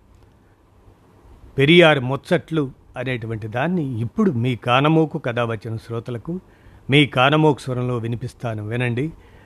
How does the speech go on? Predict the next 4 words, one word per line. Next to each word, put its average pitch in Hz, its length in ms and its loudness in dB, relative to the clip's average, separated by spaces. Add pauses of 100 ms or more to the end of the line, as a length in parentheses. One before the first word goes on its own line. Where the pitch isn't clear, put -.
(220)
పెరియార్ 151 440 6
ముచ్చట్లు, 127 680 -4 (840)
యామిజాల 135 640 2
జగదీష్ 117 680 -8